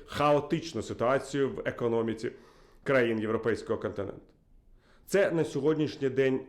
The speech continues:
і є те, що президент Російської Федерації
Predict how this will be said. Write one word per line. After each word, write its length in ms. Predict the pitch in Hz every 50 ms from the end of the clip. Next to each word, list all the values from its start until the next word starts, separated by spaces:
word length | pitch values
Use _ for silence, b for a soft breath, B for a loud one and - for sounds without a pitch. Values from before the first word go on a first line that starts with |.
| - - -
і 180 | 151 135 127
є 260 | 123 117 120 120 107 -
те, 360 | - - 143 160 160 156 B B B
що 360 | B - - - 139 123 - - -
президент 600 | 147 127 123 107 127 117 117 123 127 127 123 120 - -
Російської 760 | 120 117 110 107 117 113 - - 123 107 110 - - 117
Федерації 640 | 104 - 110 107 120 135 156 156 156 - 170 160 -